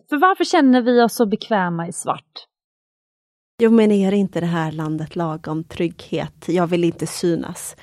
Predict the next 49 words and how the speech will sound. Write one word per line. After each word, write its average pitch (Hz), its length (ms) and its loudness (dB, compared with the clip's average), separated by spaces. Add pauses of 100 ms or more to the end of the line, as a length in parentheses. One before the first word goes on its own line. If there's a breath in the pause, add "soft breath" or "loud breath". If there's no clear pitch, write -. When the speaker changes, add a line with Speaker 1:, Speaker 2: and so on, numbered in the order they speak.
Speaker 2:
Jag 208 120 2
menar, 208 180 6
åker 208 220 4
du 208 60 6
till 208 180 2
Mexiko 339 460 0
där 196 140 -2
du 180 80 -4
har 165 120 2
bott, 156 240 -8
det 170 80 -4
där 131 140 -4
vill 214 100 0
ju 339 60 4
alla 196 240 0
synas. - 560 -4 (420 soft breath)
Speaker 1:
Sant. 262 400 0 (220)
Speaker 2:
Och 220 100 6
jag 208 140 8
har 247 140 8
ju 254 140 8
pluggat 202 340 0
i 175 60 2
Barcelona 185 800 2
och, 175 260 0
ehm, 160 280 -2 (760)
jobbat 180 300 0
jättemycket 175 300 -2
i - 0 -
Italien 165 500 0
och 165 60 0
mina 160 140 -2
föräldrar 165 260 -4
är 165 40 -4
från 175 180 -6
Polen. 160 360 -6
Alltså, - 200 -8 (100)
vi 262 140 6
älskar - 440 -2
för 165 220 -6
att 214 100 0
synas. - 500 -6
Det 202 240 0
är 175 140 -4 (320)
<laughs> 220 400 4
ju 220 160 8
mer 208 200 6
desto 247 280 2
bättre. 214 360 0